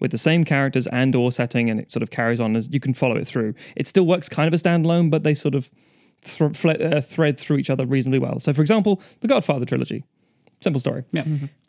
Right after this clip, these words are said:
Speaker 1: You have the non-linear trilogy. So that's films set in the same location but with different non-crossover characters or events, like Cube, 'cause
Speaker 2: Ah.
Speaker 1: Cube, Hypercube, and Cube Zero, it's, it's the location that binds them. The actual story, yes, okay, the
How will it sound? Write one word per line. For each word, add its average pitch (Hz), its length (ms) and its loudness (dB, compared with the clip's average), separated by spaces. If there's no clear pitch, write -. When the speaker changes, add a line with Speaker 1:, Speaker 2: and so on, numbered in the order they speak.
Speaker 1:
You 190 100 4
have 185 80 4
the 190 80 6
non-linear 170 680 4
trilogy. 120 420 -2
So - 180 2
that's 143 240 -2
films 165 380 2
set - 160 0
in 143 80 4
the 135 80 4
same 175 240 2
location 147 440 2
but - 120 0
with - 180 -4
different 151 440 0
non-crossover 147 680 2
characters 127 380 0
or 127 160 2
events, 120 420 -2
like 127 280 -6
Cube, 143 520 0
'cause - 240 -6
Speaker 2:
Ah. 135 140 2
Speaker 1:
Cube, 196 300 4
Hypercube, 165 320 0
and 139 100 0
Cube 143 220 -2
Zero, 139 240 2
it's, - 240 -14
it's 156 120 -4
the 156 80 0
location 160 380 2
that - 80 2
binds 127 300 0
them. 127 160 2
The 160 40 0
actual 170 220 2
story, 175 360 2
yes, 139 220 -2
okay, 147 140 2
the 135 100 2